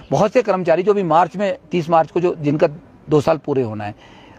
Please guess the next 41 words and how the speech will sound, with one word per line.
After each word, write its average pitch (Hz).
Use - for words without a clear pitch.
वो 127
तब 135
नियमित 139
हो 127
गए, 107
वो 160
उसके 160
दायरे 123
में 123
नहीं 120
आएंगे। 110
या 240
कुछ 220
कर्मचारी 226
सितंबर 220
तीस 214
को 240
दो 180
हज़ार 196
बाईस 190
में 220
भी 214
जिनके 190
दो 180
साल 202
पूरे 208
हो 170
गए 175
तब 147
नियमित 156
हो 151
गए, 131
तो 226
तब 135
वो 160
भी 190
उसके 185
दायरे 170
में 170
नहीं 156
आएंगे। 143